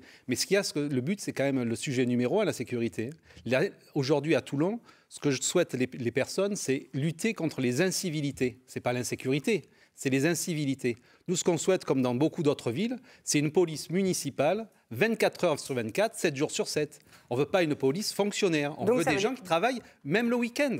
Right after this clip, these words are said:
Speaker 2: Donc ça veut
Speaker 1: C'est
Speaker 2: dire
Speaker 1: c'est
Speaker 2: cent policiers municipaux
Speaker 1: Nous
Speaker 2: en plus,
Speaker 1: souhaitons
Speaker 2: cent postes en plus.
Speaker 1: Ben, il en faut... La norme, c'est
Speaker 2: Sans création de postes.
Speaker 1: c'est, la
Speaker 2: Important.
Speaker 1: norme, c'est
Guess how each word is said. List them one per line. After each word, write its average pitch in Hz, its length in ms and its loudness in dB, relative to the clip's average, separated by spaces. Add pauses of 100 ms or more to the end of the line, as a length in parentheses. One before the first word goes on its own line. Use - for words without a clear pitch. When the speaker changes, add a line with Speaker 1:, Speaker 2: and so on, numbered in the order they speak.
Speaker 2:
Donc 233 280 2
ça 233 140 0
veut 190 80 0
Speaker 1:
C'est 170 60 2
Speaker 2:
dire 277 160 4
Speaker 1:
c'est - 200 -4
Speaker 2:
cent 311 240 4 (120)
policiers 226 340 0
municipaux 226 440 0
Speaker 1:
Nous 185 60 2
Speaker 2:
en 190 40 0
plus, 311 240 2
Speaker 1:
souhaitons 185 180 2
Speaker 2:
cent 269 260 2
postes 302 400 0
en 254 100 2
plus. - 420 -10 (1040)
Speaker 1:
Ben, 107 160 -4
il 101 120 -8
en 98 60 -10
faut... 123 640 0 (360)
La 123 100 2
norme, 175 260 2
c'est 131 180 0
Speaker 2:
Sans 247 180 2
création 262 420 0
de 254 80 -4
postes. 214 280 -2
Speaker 1:
c'est, 143 180 0 (120)
la 110 100 -2
Speaker 2:
Important. 131 240 2
Speaker 1:
norme, 185 260 -2
c'est - 280 -4